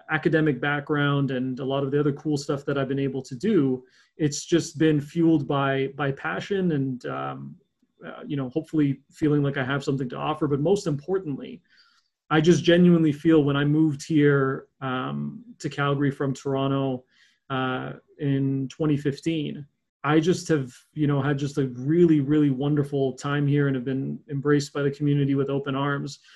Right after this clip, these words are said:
And so I really do feel like I am repaying a debt, um, back to the city any way I can. And so that, uh, I think that gets me, uh,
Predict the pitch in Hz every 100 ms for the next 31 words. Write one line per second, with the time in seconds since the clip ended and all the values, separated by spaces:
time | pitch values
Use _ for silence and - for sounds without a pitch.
0 | - _ 156 151 160 151 160 214 180 175
1 | 180 - 170 165 143 139 139 135 135 127
2 | 127 _ _ _ _ 151 147 143 147 156
3 | 139 123 151 143 143 _ _ _ _ -
4 | 139 135 135 151 131 147 143 147 143 131
5 | 147 143 139 131 147 - 147 151 139 143
6 | 131 127 - 151 208 170 143 151 139 135
7 | 135 143 143 - 143 135 139 139 156 147
8 | 123 143 143 151 147 139 131 127 _ _
9 | _ _ _ 143 139 139 156